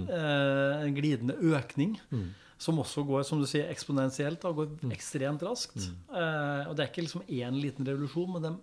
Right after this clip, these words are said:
Speaker 1: det, det er en, altså, det er en tsunami
Speaker 2: Ja.
Speaker 1: som bare liksom skyller fremover.
Speaker 2: Ja.
Speaker 1: Den stopper ikke, og det er ikke noe terskler, ikke sant? Det kommer
Speaker 2: Ja.
Speaker 1: s-, hver eneste
Speaker 2: Nei.
Speaker 1: dag så ser jeg nye gjennombrudd på det
Speaker 2: Ja.
Speaker 1: området her, og det, det er jo helt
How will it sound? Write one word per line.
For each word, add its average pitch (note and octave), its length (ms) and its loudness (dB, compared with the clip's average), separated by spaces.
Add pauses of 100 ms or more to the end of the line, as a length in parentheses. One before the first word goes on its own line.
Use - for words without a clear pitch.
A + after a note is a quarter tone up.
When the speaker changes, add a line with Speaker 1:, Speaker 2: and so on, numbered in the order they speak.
(100)
Speaker 1:
det, D#3 320 -2
det D3+ 100 0
er D3 140 2
en, G3+ 340 -6
altså, - 220 -12 (840)
det - 60 -6
er B2+ 80 4
en C#3 60 2
tsunami C3 840 2 (220)
Speaker 2:
Ja. G2 100 6
Speaker 1:
som D3+ 200 4
bare C3+ 200 8
liksom C#3 300 4
skyller B2+ 480 2
fremover. C3 420 2 (200)
Speaker 2:
Ja. - 40 -2
Speaker 1:
Den C#3+ 120 4
stopper - 600 -2
ikke, D#3+ 240 -2 (220)
og D#3+ 80 -2
det C3 80 -2
er - 80 -12
ikke C#3 100 -4
noe D#3 80 -6
terskler, - 520 -8
ikke D3+ 100 -8
sant? F3+ 80 -6
Det D#3+ 100 -6
kommer C#3 160 0
Speaker 2:
Ja. C#3 60 -2
Speaker 1:
s-, - 180 -8 (380)
hver D#3+ 320 -4
eneste C#3 380 -4
Speaker 2:
Nei. C#3 100 0
Speaker 1:
dag E3+ 260 2 (300)
så E3+ 100 -2
ser B2 280 0
jeg C3+ 80 0
nye C3 240 4
gjennombrudd A2+ 480 -2
på C3+ 100 0
det C3+ 80 2
Speaker 2:
Ja. C3 80 4
Speaker 1:
området A2 240 0
her, E3+ 140 2
og D3 60 -4
det, - 100 -4 (120)
det D#3 100 -8
er D3+ 100 -6
jo D#3+ 40 -6
helt A2+ 600 -4